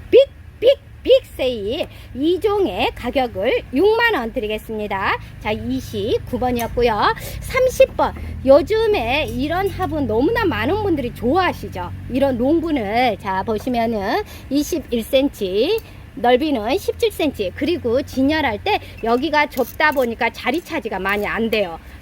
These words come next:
그래서 이 롱분을 많이 주-, 많이 찾는답니다. 위에서는 자리가 넓어져도 상관없고 아래에서 이렇게 자-,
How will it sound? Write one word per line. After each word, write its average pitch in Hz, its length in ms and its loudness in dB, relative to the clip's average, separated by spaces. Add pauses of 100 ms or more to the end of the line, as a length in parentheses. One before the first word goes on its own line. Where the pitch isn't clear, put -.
그래서 330 280 0
이 285 280 0
롱분을 247 680 0
많이 262 320 -2
주-, 247 360 -4
많이 262 720 0
찾는답니다. 269 720 -4 (720)
위에서는 320 640 2
자리가 254 540 0
넓어져도 254 640 2
상관없고 320 720 -2 (160)
아래에서 269 520 2
이렇게 240 300 -4
자-, 247 180 -6